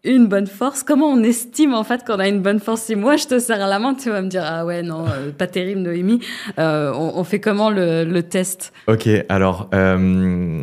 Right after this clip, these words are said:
Speaker 2: il y a des tests qui sont assez faciles à mettre en place et il y a quelques mois, j'ai assisté à une conférence, euh, euh, de Myriam Okel, qui, qui est, euh, coach sportive et également spécialisée en micronutrition. C'était, elle faisait une conférence sur le lien entre,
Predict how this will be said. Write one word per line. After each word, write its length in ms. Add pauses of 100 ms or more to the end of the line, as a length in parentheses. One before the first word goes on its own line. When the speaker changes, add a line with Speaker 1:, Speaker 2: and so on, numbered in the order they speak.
(180)
Speaker 2:
il 60
y 20
a 60
des 140
tests 300
qui 140
sont 140
assez 220
faciles 420
à 60
mettre 280
en 500
place 420
et 100
il 60
y 80
a 160
quelques 300
mois, 220
j'ai 140
assisté 300
à 40
une 60
conférence, 540
euh, 160 (520)
euh, 420
de 140
Myriam 360
Okel, 320
qui, 160
qui 240
est, 40
euh, 800
coach 260
sportive 580
et 80
également 280
spécialisée 520
en 80
micronutrition. 760 (360)
C'était, 220
elle 140
faisait 180
une 60
conférence 400
sur 100
le 80
lien 200
entre, 580